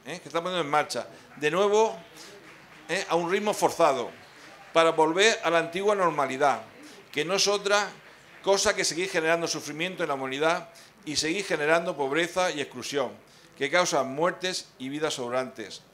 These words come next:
para este sistema de descarte". Él dice que el sistema se está poniendo en marcha igual que siempre y que por tanto las desigualdades van a,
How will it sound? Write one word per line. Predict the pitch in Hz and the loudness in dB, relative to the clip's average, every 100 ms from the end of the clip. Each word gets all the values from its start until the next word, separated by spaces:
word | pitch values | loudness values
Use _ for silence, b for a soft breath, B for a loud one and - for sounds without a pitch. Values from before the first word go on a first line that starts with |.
| _ | _
para | 135 | -2
este | 151 - | -2 -4
sistema | 131 - 139 135 | -8 -10 -6 -6
de | 120 | -6
descarte". | 113 135 123 107 101 98 - B B B B | -8 -10 -10 -10 -18 -18 -20 B B B B
Él | 139 151 | -6 -4
dice | 160 180 185 - - - - - | -4 -4 -6 -8 -18 -20 -20 -10
que | |
el | 139 | -8
sistema | 139 - 175 151 | -8 -8 -6 -6
se | |
está | 139 165 | -6 -4
poniendo | 151 131 | -4 -6
en | 127 | -8
marcha | 170 170 190 180 160 - - | -8 -6 -6 -6 -12 -18 -10
igual | 131 156 | -4 -2
que | - 117 | -4 -8
siempre | 170 190 180 208 208 _ _ - B B B - - | -8 -8 -8 -10 -12 _ _ -20 B B B -18 -8
y | |
que | 139 | -6
por | 139 127 | -6 -6
tanto | 170 165 | -4 -4
las | 143 | -6
desigualdades | 131 - 127 135 160 175 143 | -6 -10 -4 -2 -2 -4 -4
van | 139 | -4
a, | 147 | -4